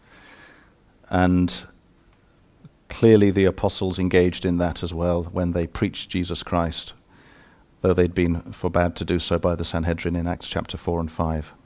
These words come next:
So, uh, disobedience to the state because we're obeying God, who is the higher authority, is absolutely justified. The suffragettes,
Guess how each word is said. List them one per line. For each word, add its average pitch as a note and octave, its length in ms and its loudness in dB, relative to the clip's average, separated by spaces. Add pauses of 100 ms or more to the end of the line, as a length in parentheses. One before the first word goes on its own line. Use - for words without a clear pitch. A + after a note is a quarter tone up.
(280)
So, F#2+ 400 4 (1120)
uh, - 40 -20 (440)
disobedience B2 1300 4 (400)
to - 100 -2
the G#2 100 0
state - 460 2
because G2 320 -2
we're G#2 80 4
obeying G2 420 4
God, F#2+ 240 2
who F#2 120 -4
is F2+ 160 -2
the F#2+ 100 -6
higher G#2 340 2
authority, F2 600 -2
is F2 120 -2
absolutely F2+ 600 -4
justified. - 680 -10 (400)
The A2+ 100 -4
suffragettes, - 880 4